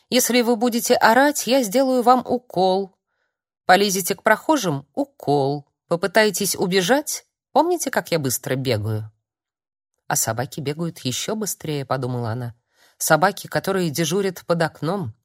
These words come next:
Она почти увидела, как выходит из подъезда, подталкивая дядю Юру в спину,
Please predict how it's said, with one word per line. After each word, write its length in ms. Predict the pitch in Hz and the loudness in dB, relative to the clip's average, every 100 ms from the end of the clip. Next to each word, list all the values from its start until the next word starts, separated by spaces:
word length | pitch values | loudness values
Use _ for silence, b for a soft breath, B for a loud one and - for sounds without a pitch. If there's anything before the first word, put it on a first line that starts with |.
| _ _ _ | _ _ _
Она 220 | 151 160 | -4 -2
почти 500 | 165 170 - - 185 - | -6 -6 -8 -6 -8 -6
увидела, 580 | 175 170 180 139 139 | -8 -6 -6 -6 -6
как 240 | - 135 - | -8 -12 -10
выходит 400 | 135 151 127 117 | -10 -8 -8 -6
из 140 | 127 | -6
подъезда, 560 | 127 123 127 151 147 160 b b | -6 -6 -6 -6 -8 -10 b b
подталкивая 640 | 147 - 160 147 - 156 147 | -4 0 -2 -2 -6 -6 -2
дядю 240 | 156 151 | -2 -2
Юру 240 | 156 156 | -4 -6
в 100 | 151 | -6
спину, 460 | - - 160 156 | -8 -6 -6 -6